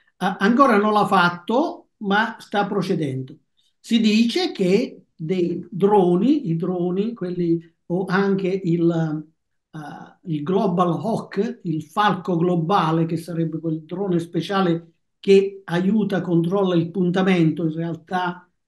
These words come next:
fatto poi attraverso, eh, satelliti, no? Quello che ha, eh,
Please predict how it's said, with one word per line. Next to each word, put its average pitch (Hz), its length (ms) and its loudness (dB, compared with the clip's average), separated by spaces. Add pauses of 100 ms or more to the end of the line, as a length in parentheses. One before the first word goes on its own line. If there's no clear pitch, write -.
(160)
fatto 175 440 0
poi 175 220 -2
attraverso, 165 1040 -4
eh, - 20 -16
satelliti, 175 920 0
no? 170 280 -8 (180)
Quello 202 320 2
che 196 320 4
ha, 196 460 -4 (760)
eh, 160 560 -14